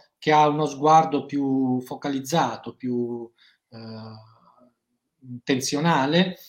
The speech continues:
e un altro invece come se avesse uno sguardo un po', eh, perso nel, nel, nel vago, nel vuoto. E appunto se, e può essere la parte logica, razionale e la parte inconscia.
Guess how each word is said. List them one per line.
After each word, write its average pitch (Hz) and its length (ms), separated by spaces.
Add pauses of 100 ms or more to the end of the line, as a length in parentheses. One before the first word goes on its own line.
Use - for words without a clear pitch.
(220)
e 233 100
un 254 100
altro 185 300
invece 165 400
come 175 220
se 175 80
avesse 170 220
uno 175 100
sguardo 156 380
un 143 120
po', 143 320
eh, 127 300
perso 160 360
nel, 131 460 (320)
nel, 131 240
nel 131 520
vago, 123 520
nel 120 220
vuoto. 117 520 (300)
E 208 80
appunto 190 360
se, 185 180
e 165 200
può 180 100
essere 160 260
la 165 60
parte - 320
logica, 147 540
razionale 143 560
e - 20
la 131 140
parte 117 300
inconscia. 101 580